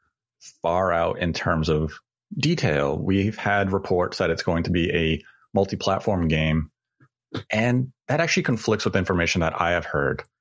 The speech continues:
From what I've heard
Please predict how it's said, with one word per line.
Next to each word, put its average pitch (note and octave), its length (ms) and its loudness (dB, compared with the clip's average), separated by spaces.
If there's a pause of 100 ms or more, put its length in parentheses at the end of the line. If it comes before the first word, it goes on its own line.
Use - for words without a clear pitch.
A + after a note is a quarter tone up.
(340)
From G#2 320 -2 (160)
what G2 320 0 (540)
I've F#3+ 340 2
heard B2+ 520 0